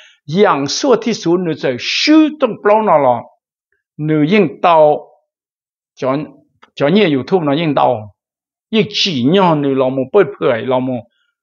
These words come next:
chúa nữ lúc công luôn bề thiết chúa của lòng lúc công luôn bề cho sổ hỗ chúa nó là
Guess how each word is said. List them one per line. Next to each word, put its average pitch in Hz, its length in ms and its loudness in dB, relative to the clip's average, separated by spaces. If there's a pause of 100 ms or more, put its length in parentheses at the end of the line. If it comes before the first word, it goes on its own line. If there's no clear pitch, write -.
(580)
chúa 131 400 2
nữ 147 200 -2
lúc 151 180 -4
công 185 200 -2
luôn 190 180 -4
bề 143 280 2
thiết - 180 -2 (220)
chúa 131 340 -2 (400)
của 120 360 -4
lòng 123 320 -2
lúc 143 180 -2
công 170 160 -2
luôn 175 120 -2
bề 147 120 2
cho 127 140 -6
sổ 117 220 -8
hỗ 135 100 -2
chúa 135 120 -2
nó 123 140 -2
là 123 160 -2